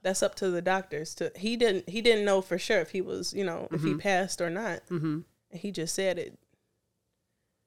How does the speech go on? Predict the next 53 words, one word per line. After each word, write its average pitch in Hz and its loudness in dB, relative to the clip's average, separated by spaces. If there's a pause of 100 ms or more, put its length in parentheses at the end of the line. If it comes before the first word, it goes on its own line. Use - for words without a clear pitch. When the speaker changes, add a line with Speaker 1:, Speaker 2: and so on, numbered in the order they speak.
(480)
Speaker 2:
I 165 0
don't 170 8
know 156 8
Speaker 1:
So, 147 4
Speaker 2:
the 151 4
Speaker 1:
yeah. 147 4
Speaker 2:
legalities 147 4
of 135 -2
stuff 135 -2
like 127 -2
Speaker 1:
Yeah, - 2
Speaker 2:
that. - 0
That's 127 0
Speaker 1:
it, 175 2
Speaker 2:
crazy. 139 2
Speaker 1:
it 190 4
has 185 2
to 165 -8
come 175 -4
from 165 -6
a 180 -6
medical 165 -6
professional. - -14
Speaker 2:
Oh, 147 0 (120)
okay. 135 -6 (200)
Speaker 1:
Yes. - -20 (320)
Speaker 2:
So 208 6
would 185 10
I 196 12
personally 220 6
be 202 2
sued 233 2
if 175 4
I 156 6
was 190 2
to 214 -2
say 196 4
that, 190 4
like, 147 0
a 127 -2
bystander 147 0
at 143 -4
the - -10
pol-, - -4
a - -2
hospital, 147 -2
and 135 -4
I 139 -2
go 143 -2
tell 147 -2
the 143 -2
mom 160 0
that? 175 -2